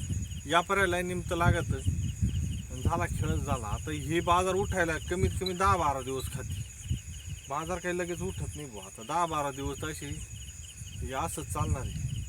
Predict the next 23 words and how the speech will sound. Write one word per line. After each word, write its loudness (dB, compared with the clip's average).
आणि 4
त्याच्यात 0
तर 6
आता 8
पाऊस 4
उघडल्यामुळे 2
हे 0
ऊन -2
पडून -2
राहिलं, 0
भाद्रपदाची 0
ताप -2
आहे, -12
कडाकून 0
माल 2
हाय 4
तो 2
माल 6
गरजून 4
जातो, 2
गरमट 0
होतं, -2
पिकला 0